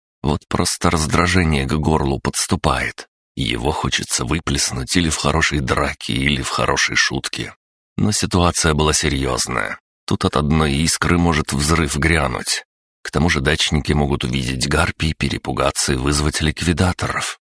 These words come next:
Поэтому я собрал волю в кулак и повёл себя как взрослый, благоразумный и да нельзя раздражённый человек.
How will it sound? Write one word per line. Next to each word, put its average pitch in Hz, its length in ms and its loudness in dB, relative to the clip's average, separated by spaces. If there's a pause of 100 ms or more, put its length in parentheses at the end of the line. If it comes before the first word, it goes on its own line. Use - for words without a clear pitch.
(240)
Поэтому 80 380 4
я 80 160 2
собрал 78 520 2
волю 78 280 2
в - 160 -8
кулак 76 440 2
и 76 100 2
повёл 71 340 0
себя 69 280 0
как 67 180 -4
взрослый, 71 760 0
благоразумный 76 1000 2
и 87 40 0
да 73 160 0
нельзя 71 460 0
раздражённый 69 880 0
человек. 62 680 -2